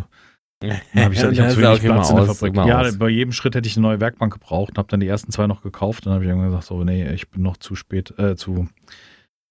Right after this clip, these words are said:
Speaker 1: früh dran, um Roboter zu produzieren. Aber ich
Speaker 2: Ja.
Speaker 1: hab ein Katapult gebaut, ein kleines, ein Holzkatapult und das bringt irgendwie richtig gut Kohle.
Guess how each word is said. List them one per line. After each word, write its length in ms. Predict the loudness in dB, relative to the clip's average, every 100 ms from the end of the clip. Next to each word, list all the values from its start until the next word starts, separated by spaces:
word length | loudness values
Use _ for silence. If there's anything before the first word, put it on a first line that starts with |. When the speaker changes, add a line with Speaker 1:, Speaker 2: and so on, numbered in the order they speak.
| -4
Speaker 1:
früh 100 | -4
dran, 220 | 0 0
um 120 | 0
Roboter 360 | 0 -2 -2 -4
zu 120 | -6
produzieren. 560 | -8 -6 -6 -4 -2 -4 -8 _ _ _ _ _ _ _ _ -4
Aber 160 | -2
ich 80 | 0
Speaker 2:
Ja. 40 | -2
Speaker 1:
hab 140 | -2
ein 240 | 0 0 0
Katapult 580 | -2 -4 -2 -2 -2
gebaut, 460 | -8 -16 -16 -16 -18 -14
ein 120 | -12
kleines, 480 | -12 -12 -10 -10 -10
ein 160 | -6 -4
Holzkatapult 720 | -4 -6 -10 -10 -10 -10 -10
und 80 | -6
das 140 | -6
bringt 240 | -6 -8 -4
irgendwie 180 | -4 -4
richtig 220 | -6 -10
gut 160 | -16
Kohle. 340 | -12 -4 -4